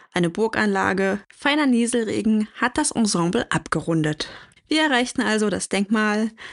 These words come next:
Ein Shuttlebus fuhr uns vom Parkplatz bis zur Anlage. Ich kommentiere dieses Unterfangen mit den folgenden Worten. „Faulheit ist eine Tugend, wenn man sich elegant anstellt.“ <laughs>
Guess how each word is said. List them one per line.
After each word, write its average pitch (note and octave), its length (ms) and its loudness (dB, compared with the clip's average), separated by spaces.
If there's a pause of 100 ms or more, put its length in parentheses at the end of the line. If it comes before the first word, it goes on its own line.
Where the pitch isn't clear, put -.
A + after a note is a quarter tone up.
(100)
Ein G#3 140 2
Shuttlebus B3+ 640 0
fuhr - 380 -2
uns B3 240 0
vom C4+ 280 -2
Parkplatz A3+ 560 -4
bis - 260 -2
zur - 160 0
Anlage. F#3+ 540 2 (680)
Ich - 160 0
kommentiere B3 580 0
dieses B3 560 0
Unterfangen G#3+ 920 0
mit A3 140 0
den F#3 100 0
folgenden G3+ 600 0
Worten. B3 440 0 (300)
„Faulheit D#4 580 0
ist - 220 -4
eine C4+ 140 2
Tugend, G3+ 540 0 (160)
wenn D#3 100 0
man F3 160 2
sich - 260 -4
elegant F3+ 580 0
anstellt.“ - 760 -2 (480)
<laughs> B3 720 -2